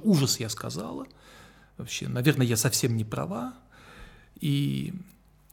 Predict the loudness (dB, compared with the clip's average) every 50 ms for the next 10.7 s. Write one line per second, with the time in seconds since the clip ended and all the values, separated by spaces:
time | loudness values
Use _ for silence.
0 | _ _ _ _ _ _ _ _ _ _ _ _ -10 -10 -10 -10 -16 _ _ _
1 | _ _ _ _ _ _ _ _ -14 -12 -12 -12 -14 -16 -20 -20 -20 -18 -18 -20
2 | -6 -2 0 4 6 6 6 8 8 8 8 6 6 2 0 2 2 2 2 0
3 | 0 0 -2 -2 -2 -4 -2 -2 -2 0 0 0 0 0 -2 -2 -2 -2 -4 -4
4 | -6 -10 -10 -8 -6 -6 -6 -4 -2 -2 0 0 0 -2 -2 -4 -4 -4 -4 -4
5 | -4 -4 -4 -4 -4 -4 -2 0 2 4 4 4 4 2 -2 -4 -6 -6 -6 -4
6 | -4 -4 -6 -6 -8 -8 -8 -6 -6 -4 -4 -2 -2 0 -2 -2 -4 -6 -8 -10
7 | -10 -12 -12 -14 -14 -14 -14 -16 -20 -20 -20 -20 -20 -20 -20 -8 -6 -6 2 2
8 | 2 2 4 0 -2 -2 -2 -2 -2 -2 -2 -4 -6 -10 -16 _ _ _ _ _
9 | _ _ _ -20 -20 -20 -20 -20 -20 -20 _ _ _ _ _ 0 2 2 4 4
10 | 2 4 4 2 2 2 0 0 -2 -2 -4 -10 -18 -20